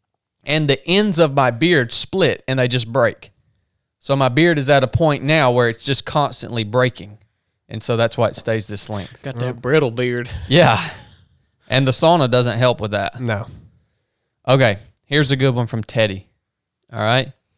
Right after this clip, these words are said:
Speaker 2: Metropolis?
Speaker 1: Yeah. Teddy, the Greek.
Speaker 3: <laughs>
Speaker 1: Um, this is a fun question. If you only have one more adventure for the rest of your life, where would you go and what would you do?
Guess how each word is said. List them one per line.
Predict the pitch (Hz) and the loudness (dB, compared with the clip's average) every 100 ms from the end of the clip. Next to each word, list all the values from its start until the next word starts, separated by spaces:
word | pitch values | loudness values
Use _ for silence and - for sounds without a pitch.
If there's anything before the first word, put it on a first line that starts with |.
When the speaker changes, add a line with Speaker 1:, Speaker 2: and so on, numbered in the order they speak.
| _ _ - | _ _ -16
Speaker 2:
Metropolis? | 123 143 151 - 156 - | -8 -6 -6 -6 -12 -6
Speaker 1:
Yeah. | 117 104 95 _ _ _ _ _ _ | -2 -2 -2 _ _ _ _ _ _
Teddy, | - 135 110 101 - | -2 0 0 -4 -8
the | 113 | -6
Greek. | 120 107 - - _ _ _ - | -4 -4 -8 -20 _ _ _ -6
Speaker 3:
<laughs> | 247 220 - _ - | -4 -4 -10 _ -2
Speaker 1:
Um, | 120 120 113 104 - _ _ _ _ | 2 2 2 -2 -10 _ _ _ _
this | 165 175 180 | -2 -2 -2
is | 139 | -4
a | |
fun | - 131 113 | 0 -2 0
question. | 113 104 - 107 - _ _ _ _ _ _ _ _ _ _ _ _ | -4 -4 -8 -16 -20 _ _ _ _ _ _ _ _ _ _ _ _
If | 151 202 202 143 | 0 0 0 -4
you | 151 165 | -2 0
only | - 147 156 156 | 0 0 0 0
have | 147 135 117 110 110 | 0 2 2 0 -6
one | 117 110 117 151 160 | -16 -4 0 2 2
more | 151 151 | 2 2
adventure | 131 110 113 107 - - _ _ | 0 0 -4 -4 -10 -14 _ _
for | 120 | -6
the | 117 | -4
rest | 110 110 - | -2 -2 -4
of | |
your | 107 | -6
life, | 104 78 85 - - _ _ _ _ _ _ _ _ _ _ _ _ _ _ | -4 -6 -8 -16 -20 _ _ _ _ _ _ _ _ _ _ _ _ _ _
where | 113 123 | 0 2
would | 160 165 | 2 0
you | 156 | -2
go | 123 113 107 117 _ _ | 0 2 2 -4 _ _
and | 113 110 | -4 -2
what | 107 | -2
would | 90 101 | -4 -8
you | 104 | -6
do? | 95 76 | -6 -8